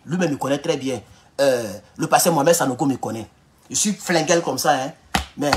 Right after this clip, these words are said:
je sais qui je suis. Mais ce n'est pas grave. Je suis plus que vainqueur. Faut taper plus que vainqueur sur YouTube, sur TikTok.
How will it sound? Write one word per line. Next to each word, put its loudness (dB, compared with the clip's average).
je -4
sais -2
qui -6
je -6
suis. -4
Mais 0
ce 2
n'est 2
pas 4
grave. -2
Je -4
suis 0
plus 0
que -2
vainqueur. -6
Faut 4
taper 4
plus -2
que 2
vainqueur 2
sur 4
YouTube, 0
sur 0
TikTok. 2